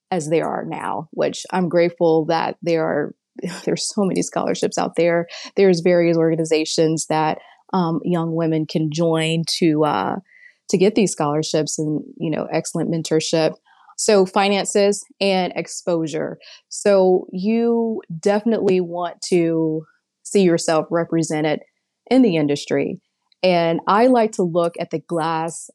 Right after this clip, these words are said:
um, half full, and it is seven percent, but in twenty, I believe it was either twenty fifteen or twenty seventeen, it was five percent. And so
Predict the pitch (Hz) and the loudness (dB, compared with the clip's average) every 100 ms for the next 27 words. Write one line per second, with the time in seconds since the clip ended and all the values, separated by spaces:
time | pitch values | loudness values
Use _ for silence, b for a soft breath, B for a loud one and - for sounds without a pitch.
0 | _ 165 151 151 147 - 160 156 - 156 | _ -6 -4 -6 -6 -2 -2 -2 0 2
1 | 170 226 226 B B _ 180 165 160 160 | 4 2 -2 B B _ -2 0 0 0
2 | - - 170 156 190 - 170 180 190 185 | -2 0 2 4 2 2 0 0 -2 -2
3 | 170 185 - 156 165 160 160 165 160 - | 0 0 -2 -2 0 0 0 -2 -4 -4
4 | - 185 175 - 185 175 170 - 170 180 | -2 -2 -2 -2 0 2 2 0 0 2
5 | 175 170 170 _ - 175 170 196 180 - | 4 4 0 _ -10 -10 -6 -4 -4 0
6 | 262 277 233 - 208 202 180 202 196 196 | 0 2 0 0 0 0 -4 -6 -6 -6
7 | 190 190 - 190 190 190 b b b b | -6 -6 -4 -2 -2 -4 b b b b
8 | - 156 165 151 - - 143 151 185 226 | -2 -2 0 -2 -4 -6 -2 -2 0 0
9 | 220 240 247 254 _ _ _ 190 185 202 | 2 2 2 -2 _ _ _ -2 0 2
10 | 190 185 | 4 4